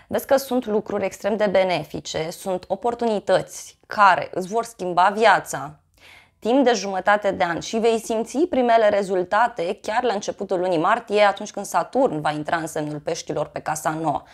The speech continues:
Saturn, planeta profesor, printre altele. Așa că vezi ce apare, vezi ce se întâmplă, pentru că sunt lucruri extraordinar de benefice pentru tine.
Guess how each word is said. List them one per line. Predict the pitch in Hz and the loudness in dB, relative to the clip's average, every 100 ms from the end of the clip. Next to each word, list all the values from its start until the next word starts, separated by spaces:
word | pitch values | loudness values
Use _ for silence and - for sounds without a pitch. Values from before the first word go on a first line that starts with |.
| - - | -20 -12
Saturn, | - - - 240 | -2 -2 2 0
planeta | 254 196 185 196 185 - | 2 2 0 0 0 0
profesor, | 170 175 196 - - - - _ _ _ _ _ _ - - | -2 0 0 0 -6 -14 -16 _ _ _ _ _ _ -20 -6
printre | - 180 170 | 2 2 4
altele. | 165 143 - - - _ - - - - | 4 2 -4 -6 -8 _ -20 -20 -20 -8
Așa | 190 170 233 | -4 0 0
că | 233 220 240 247 - _ | 2 4 4 4 0 _
vezi | 175 202 262 269 | -2 0 0 -2
ce | - 220 226 | -6 -2 0
apare, | 202 - 202 226 220 | 0 2 4 4 4
vezi | 190 196 | 0 -4
ce | - | -4
se | 190 180 | -2 -2
întâmplă, | 160 214 233 220 | -4 -6 -2 -2
pentru | 208 190 202 202 | 0 -4 -4 -6
că | 196 - 196 190 | -6 0 2 4
sunt | 190 202 202 | 2 -4 -6
lucruri | 202 214 190 | -4 -4 -4
extraordinar | - 196 190 170 180 175 | -2 0 0 -2 -6 -4
de | 170 | -2
benefice | 165 151 160 - 151 156 | -2 -2 -4 -8 -6 -6
pentru | 156 175 175 165 - 151 - | -4 -4 -4 -4 -6 -8 -6
tine. | - - | -8 -8